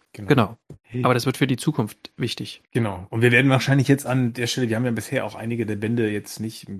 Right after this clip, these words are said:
Speaker 1: kl-, klassischen Sinne gespoilert, ne? Bisher
Speaker 2: Mhm.
Speaker 1: gab's, äh, die Geschichten, über die wir bisher gesprochen haben, die hatten jetzt auch keine, keine wahnsinnig,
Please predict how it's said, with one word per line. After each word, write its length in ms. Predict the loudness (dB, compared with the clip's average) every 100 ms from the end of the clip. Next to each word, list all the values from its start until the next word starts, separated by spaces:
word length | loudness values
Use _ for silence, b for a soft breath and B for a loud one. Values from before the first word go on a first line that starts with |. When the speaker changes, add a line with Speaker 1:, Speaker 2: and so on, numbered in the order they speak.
| -14
Speaker 1:
kl-, 280 | -16 -16 -18
klassischen 540 | -18 -14 -12 -12 -6 -2
Sinne 200 | -2 -2
gespoilert, 600 | -4 -4 0 2 2 2
ne? 120 | -4
Bisher 260 | -4 -4 -2
Speaker 2:
Mhm. 40 |
Speaker 1:
gab's, 340 | 0 -2 -6 -14
äh, 180 | -12 -10
die 160 | -4
Geschichten, 360 | -4 -2 -2 0
über 80 | 0
die 100 | 2
wir 60 |
bisher 220 | 0 0 -2
gesprochen 440 | -2 0 2 2
haben, 140 | 2
die 100 | 0
hatten 180 | -2 -2
jetzt 140 | -4 -4
auch 120 | -8
keine, 380 | -6 -2 -2 -4
keine 340 | -4 -2 0
wahnsinnig, 600 | 0 0 0 0 -2